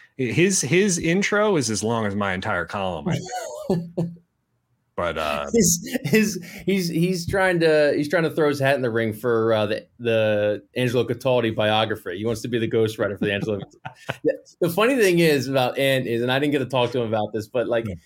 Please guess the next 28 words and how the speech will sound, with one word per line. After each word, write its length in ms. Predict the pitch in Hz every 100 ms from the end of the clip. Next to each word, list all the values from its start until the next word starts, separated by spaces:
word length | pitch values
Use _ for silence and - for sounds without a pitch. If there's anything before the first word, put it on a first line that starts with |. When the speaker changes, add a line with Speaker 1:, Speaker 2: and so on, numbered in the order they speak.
| _ _
Speaker 2:
his, 340 | 180 220 202 -
his 420 | - 147 175 185 175 - -
opening 420 | 156 170 175 160 131
statement 520 | - 165 160 147 135
about 480 | 107 120 113 107 -
the 400 | 127 131 123 120
story 640 | 113 - - 165 151 135 127
of 160 | 117
him 260 | 135 143 147
down 220 | 131 120
in 100 | 113
Clearwater, 920 | 110 143 143 135 120 117 113 110 107 _ _ _ - -
um, 720 | 123 120 117 113 110 110 107 - _ _ - _ _
trying 320 | - 156 143
to 100 | 135
fu-, 280 | 131 - 139 127
trying 220 | 156 147
to 60 | 139
get 380 | 113 - 143 147
to 320 | - 131 123
the 100 | 110
stadium 760 | - 156 156 135 120 113 110
with 180 | 117 131
Angelo 260 | 135 120 117
Cataldi 640 | 117 143 143 123 120 113
and 320 | 117 113 113 85 110
their 240 | 120 117
hungover, 800 | 113 139 131 127 123 120 113 107